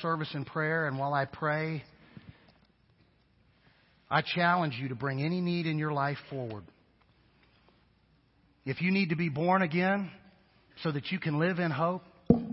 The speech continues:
today is that day. If you're carrying a head-, heavy burden and you're fatigued and you feel beat up, let our church encourage and pray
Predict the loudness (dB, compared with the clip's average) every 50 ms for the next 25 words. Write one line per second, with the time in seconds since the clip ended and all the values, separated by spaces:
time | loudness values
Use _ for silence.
0 | -6 -4 -2 0 0 2 2 0 0 -2 -2 -2 -2 -2 -2 -4 -6 -6 -6 -8
1 | -12 -14 -18 _ _ _ _ _ _ _ _ -20 -20 -20 -20 _ _ _ _ _
2 | _ -8 -6 -4 -4 -4 0 4 6 8 8 8 8 6 6 6 6 4 4 0
3 | -4 0 4 4 6 6 4 2 2 4 4 6 6 6 4 2 -2 -4 -8 -18
4 | -20 -20 -20 _ _ _ _ _ _ _ _ _ _ _ -20 -12 -4 0 2 2
5 | 2 2 2 -2 -6 -4 0 2 4 4 4 4 2 2 0 0 0 -2 -4 -4
6 | -4 -4 -4 -2 -2 -2 2 4 4 4 4 4 4 2 2 2 2 0 -2 -2
7 | -4 -4 -4 -4 -4 -6 -8 -8 -6 -6 -4 -4 -4 -6 -6 -10 -10 -8 -6 -6
8 | -6